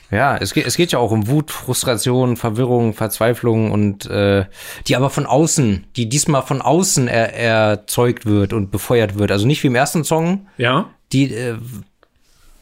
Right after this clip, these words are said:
Speaker 1: die Frustration und Verzweiflung, die von innen kommt durch die Depression, sondern, ja, hier ist der Erzähler frustriert und abgefuckt von, von den äußeren Mächten oder den äußeren Umständen.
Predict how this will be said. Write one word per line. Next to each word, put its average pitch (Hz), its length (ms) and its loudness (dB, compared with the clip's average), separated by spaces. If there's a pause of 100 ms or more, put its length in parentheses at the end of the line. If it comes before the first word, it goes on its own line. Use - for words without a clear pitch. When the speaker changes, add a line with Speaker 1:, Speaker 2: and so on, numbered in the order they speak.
(460)
Speaker 1:
die 123 100 -4
Frustration 143 880 2
und 127 240 0
Verzweiflung, 127 560 0
die 117 80 -2
von 123 160 -2
innen 170 300 4
kommt 190 260 -2
durch 143 80 4
die 139 80 0
Depression, 147 640 2
sondern, 135 500 0 (280)
ja, 104 200 2
hier 131 200 0
ist - 180 -4
der 117 80 2
Erzähler 123 360 0
frustriert - 520 -4
und - 60 -6
abgefuckt - 560 -6
von, 113 380 -2
von 110 380 -2
den 107 160 -4
äußeren 110 720 2
Mächten 107 460 -2
oder 98 120 2
den 104 100 2
äußeren 120 340 2
Umständen. 95 680 -2